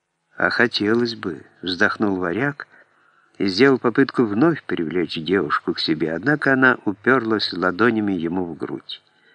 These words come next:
«Как-то не верится, что у тебя всякий раз были ночью дела», — сказала она сурово. Варяг рассмеялся.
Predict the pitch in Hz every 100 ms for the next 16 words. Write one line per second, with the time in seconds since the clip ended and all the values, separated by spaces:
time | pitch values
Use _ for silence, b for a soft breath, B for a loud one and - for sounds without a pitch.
0 | b b b _ _ _ _ _ _ _
1 | _ _ _ _ _ _ _ - 113 -
2 | 120 117 98 98 92 78 - - 82 -
3 | - 87 80 95 101 - 95 - 82 104
4 | 110 - - b b b b b b _
5 | _ 87 98 101 95 98 104 110 95 98
6 | 87 73 - _ - - 82 92 82 82
7 | 85 80 87 71 60 - - _ _ _
8 | _ _ _ _ 90 101 104 104 104 107
9 | 127 120 107 - -